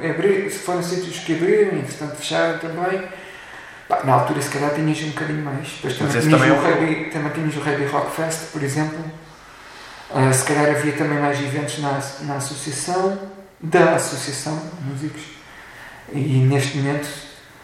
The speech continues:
Speaker 1: pá, o, os mais, mais fixos é o Bafo.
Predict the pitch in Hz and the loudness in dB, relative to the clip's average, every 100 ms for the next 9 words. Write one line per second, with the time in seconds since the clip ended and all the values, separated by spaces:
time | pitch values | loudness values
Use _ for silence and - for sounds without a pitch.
0 | - - - - 143 - - - - 156 | -2 4 4 4 -2 -4 -12 -16 -2 0
1 | - 151 143 147 151 156 156 151 - - | 2 4 6 8 8 6 4 0 -2 -4
2 | - - - - - - - - - - | -6 -8 -10 -16 -18 -20 -20 -20 -20 -20
3 | - - 151 156 151 151 165 165 170 170 | -20 -8 4 8 10 8 6 4 4 6
4 | 170 185 185 190 - | 6 2 0 -4 -10